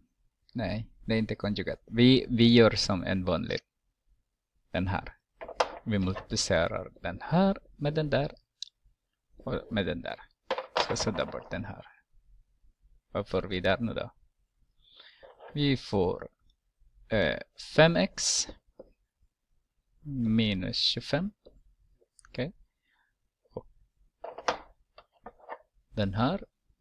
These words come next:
med de två också. Så får vi, får vi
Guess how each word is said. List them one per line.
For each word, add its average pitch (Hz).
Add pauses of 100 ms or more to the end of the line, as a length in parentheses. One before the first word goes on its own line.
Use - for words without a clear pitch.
(600)
med 101
de -
två -
också. - (200)
Så -
får -
vi, 104 (1300)
får 127
vi -